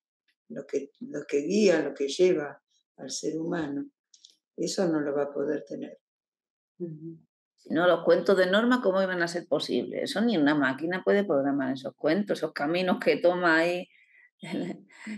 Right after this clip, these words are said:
Speaker 3: el párrafo siguiente, la frase siguiente, tal, es incalculable. Si no, no,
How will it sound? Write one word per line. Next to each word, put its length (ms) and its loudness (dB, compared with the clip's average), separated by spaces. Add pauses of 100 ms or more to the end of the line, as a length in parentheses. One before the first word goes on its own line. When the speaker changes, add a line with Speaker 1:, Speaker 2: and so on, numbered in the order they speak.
Speaker 3:
el 260 2
párrafo 500 4
siguiente, 520 4
la 140 4
frase 280 4
siguiente, 500 0
tal, 300 -2
es 420 -4
incalculable. 1160 0 (3000)
Si 140 -14
no, 120 -4
no, 560 -4